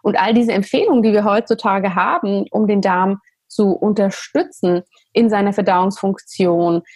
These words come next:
in seiner Ausscheidefunktion, ähm, das sind alles Themen, die haben wir im Ayurveda genauso integriert. Und es gibt im Ayurveda auch,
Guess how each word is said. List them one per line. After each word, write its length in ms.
in 180
seiner 320
Ausscheidefunktion, 1500
ähm, 400
das 200
sind 160
alles 300
Themen, 340
die 140
haben 140
wir 60
im 120
Ayurveda 420
genauso 680
integriert. 800
Und 640
es 160
gibt 220
im 100
Ayurveda 760
auch, 260